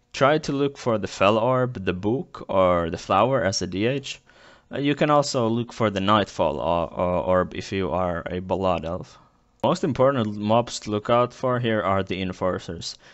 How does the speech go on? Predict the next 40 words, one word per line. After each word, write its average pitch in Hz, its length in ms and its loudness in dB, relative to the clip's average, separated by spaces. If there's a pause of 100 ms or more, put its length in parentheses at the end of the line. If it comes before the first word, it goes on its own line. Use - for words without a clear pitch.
(220)
They 101 120 2
cast 143 320 2
Fel 117 240 4
Detonation, 107 800 2
which - 240 -2
you 98 160 -2
can 117 240 2
line 101 320 6
of 92 160 0
sight 87 420 0 (200)
to - 100 -8
avoid 90 420 2
all 98 280 2
damage. 80 520 -6 (520)
The - 100 -4
Imps 160 420 -4
cast 110 320 2
Fireballs 147 600 4
that - 180 2
can 95 220 -2
easily 117 480 0
one-shot 87 440 -2
a 87 60 -6
player. 87 460 -6 (340)
Try 143 240 4
and 160 140 -2
save 151 280 -2
some 110 280 0
damage 131 580 2
and, 98 240 0
uh, 92 260 4
A 107 200 4
O 107 120 2
E 101 60 0
Stun 117 320 2
or 92 220 2
Fear 104 360 -2
Sigil 87 480 -8
for 87 260 -6
these. 90 420 -8